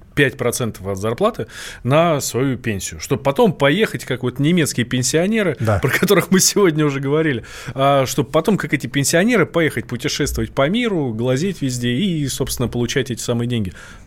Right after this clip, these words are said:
Speaker 1: Но я их
Speaker 2: Доверие.
Speaker 1: получу разве?
Speaker 2: Правильно. Доверие-то подорвано. Особенно на фоне, э, да, вот я уже сказал про заморозку обязательно пенсионной компоненты.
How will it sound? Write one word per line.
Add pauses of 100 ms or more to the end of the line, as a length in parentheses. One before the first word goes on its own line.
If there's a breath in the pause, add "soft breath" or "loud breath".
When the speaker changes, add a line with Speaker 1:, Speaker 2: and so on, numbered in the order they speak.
(460 loud breath)
Speaker 1:
Но
я
их
Speaker 2:
Доверие.
Speaker 1:
получу
разве? (220)
Speaker 2:
Правильно.
Доверие-то
подорвано. (300 soft breath)
Особенно (300 loud breath)
на
фоне,
э,
да,
вот
я
уже
сказал
про
заморозку (460 loud breath)
обязательно
пенсионной
компоненты.